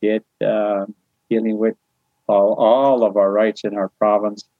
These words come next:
dealing with hunting, fishing rights, trapping rights, our treaty rights, some land claims, uh, some family court cases, uh, from youth court case, that,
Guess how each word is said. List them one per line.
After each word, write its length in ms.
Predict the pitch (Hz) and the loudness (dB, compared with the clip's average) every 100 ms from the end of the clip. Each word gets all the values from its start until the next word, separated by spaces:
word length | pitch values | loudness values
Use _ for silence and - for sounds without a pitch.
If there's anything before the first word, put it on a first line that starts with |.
| _ _ _ - | _ _ _ -4
dealing 200 | 107 104 | -2 -2
with 120 | 98 - | -4 -6
hunting, 280 | 110 110 - | -6 -6 -6
fishing 280 | 117 110 113 | -8 -6 -4
rights, 360 | 104 104 104 - | 0 0 0 -6
trapping 320 | - 110 - 104 | -4 -2 -2 -4
rights, 300 | 104 110 - | -2 -2 -4
our 80 | |
treaty 320 | 95 - 113 110 | -6 -2 0 2
rights, 400 | 107 107 110 - | 0 0 -4 -8
some 160 | - 110 | -4 -2
land 300 | 110 117 113 | 0 -2 -4
claims, 420 | - 117 113 113 - _ _ _ _ - | -4 -2 -2 -4 -8 _ _ _ _ -8
uh, 220 | 110 104 | -4 -4
some 220 | - 110 | -2 -4
family 240 | 107 120 117 | 0 0 0
court 280 | - 117 113 | -2 -2 -2
cases, 640 | 120 117 113 117 113 - _ _ | -4 -4 -2 -2 -2 -6 _ _
uh, 100 | 117 113 - | -14 -10 -4
from 220 | 110 104 | -2 0
youth 240 | 110 127 _ | -2 -2 _
court 200 | - 120 - | -8 -8 -6
case, 200 | 123 120 - | -8 -8 -2
that, 160 | 151 | -4